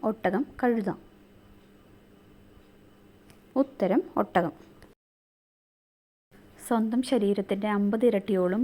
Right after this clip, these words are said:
ഭാരം ചുമക്കാൻ കഴിവുള്ള ജീവി. കഴുത, ഒട്ടകം, ഉറുമ്പ്,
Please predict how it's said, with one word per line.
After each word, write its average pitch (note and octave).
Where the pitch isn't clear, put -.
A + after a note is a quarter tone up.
ഭാരം G3+
ചുമക്കാൻ G3
കഴിവുള്ള G3+
ജീവി. G3
കഴുത, F#3+
ഒട്ടകം, G3+
ഉറുമ്പ്, G3+